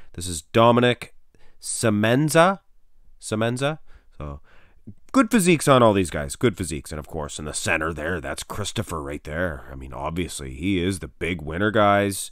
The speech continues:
That there is Martin, or Martin Gomez. Pretty good-looking physique on that gentleman.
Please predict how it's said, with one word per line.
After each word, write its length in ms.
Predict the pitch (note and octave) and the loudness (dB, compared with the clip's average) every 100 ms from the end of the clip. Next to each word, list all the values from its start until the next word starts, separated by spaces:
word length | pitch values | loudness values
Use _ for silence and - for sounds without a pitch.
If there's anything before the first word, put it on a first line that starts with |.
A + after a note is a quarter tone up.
| - - | -16 -14
That 160 | D2 D2 | -10 -6
there 260 | D#2 F2+ | -4 -2
is 220 | E2+ D2 E2 | -2 -4 -6
Martin, 680 | F2 G#2 A#2 C3 C3 C3+ - _ | 0 2 2 2 0 -2 -8 _
or 160 | - D2 | -12 -10
Martin 680 | D2 F#2+ A2 - A2+ A#2 A#2+ | -2 2 2 4 4 4 2
Gomez. 760 | G#2 A2 A2+ A2+ A#2+ B2 - - - - _ - - - | 4 6 8 6 4 2 -4 -12 -20 -20 _ -20 -20 0
Pretty 220 | C#3+ B2+ | 8 8
good-looking 460 | A#2 A#2+ A#2 A#2+ A#2 | 10 6 6 4 2
physique 360 | A2+ G#2 A#2+ A2+ | 2 4 4 6
on 160 | A2+ | 4
that 160 | A2+ B2+ | 4 2
gentleman. 560 | C3+ C#3+ C#3+ D3 G3 | 4 4 6 4 2